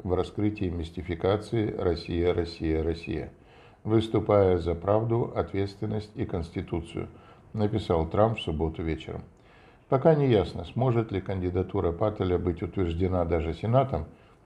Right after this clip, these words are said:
возглавляемым республиканцами, хотя Трамп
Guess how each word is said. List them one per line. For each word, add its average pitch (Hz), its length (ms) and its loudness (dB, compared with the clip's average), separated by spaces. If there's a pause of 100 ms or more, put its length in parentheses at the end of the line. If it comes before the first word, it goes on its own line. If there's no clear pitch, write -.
(100)
возглавляемым 95 1000 2
республиканцами, 92 880 -4
хотя 113 340 2
Трамп 120 320 2